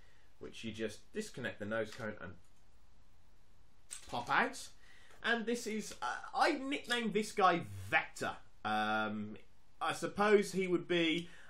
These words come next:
an unmanned drone attack vehicle, water skiing, every little thing, hyperspace blasting,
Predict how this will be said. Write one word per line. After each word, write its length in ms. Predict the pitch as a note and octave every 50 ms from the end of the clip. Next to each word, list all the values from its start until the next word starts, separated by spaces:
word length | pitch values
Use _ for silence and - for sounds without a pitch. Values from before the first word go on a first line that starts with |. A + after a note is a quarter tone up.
| -
an 160 | - G#3 G#3+ - - -
unmanned 920 | C4+ D4 C#4 C#4 C4 A#3+ A3+ G#3+ G#3 G3+ G3+ G3+ G3 F#3+ E3+ - D3+ D3
drone 720 | - B2+ C3+ E3+ F#3 F#3 F3+ F3+ F3+ F3+ F3+ F3+ F3 E3+ - -
attack 680 | C3 - - - - - - F3+ E3 - - - - - C3
vehicle, 1160 | B2+ A#2 A2+ E3+ F3 F3 F3 E3+ E3+ - E3+ E3+ E3 D#3+ D#3+ D#3 D#3 D3+ D3+ D3+ D3+ D3 D3 - - - - - - -
water 540 | A#2 C#3 D#3+ E3+ F3 F3 F3 F3 D#3+ D#3 D#3
skiing, 1200 | - - - - - D#3 D3+ D3+ D3+ D3+ D3+ D3 D3 D3 D3 C#3+ C#3 C#3 C#3 C#3 C3+ B2+ B2+ B2 A#2+ A#2 G#2 G#2+ A2 A2+ A2 A2 A#2 B2 B2+ C3 B2+ B2+ B2 B2 C3 C3 A2 - -
every 400 | - D#3 D#3+ D3+ C#3 C3 C#3+ C#3
little 260 | C#3 C3+ C3+ C3+ B2+
thing, 400 | B2 - C#3 C3 C3 C3 B2+ A#2+
hyperspace 840 | A2 - D3 D3+ D#3+ D3 - C#3+ C3+ - - - D3 C#3 C#3 B2 A#2+
blasting, 1300 | A#2+ A2+ G#2 B2+ C3 B2+ B2 - - - C#3 B2+ B2+ B2 B2 B2 B2 B2 B2 B2 A#2 A#2+ A#2+ A#2 A#2 A2+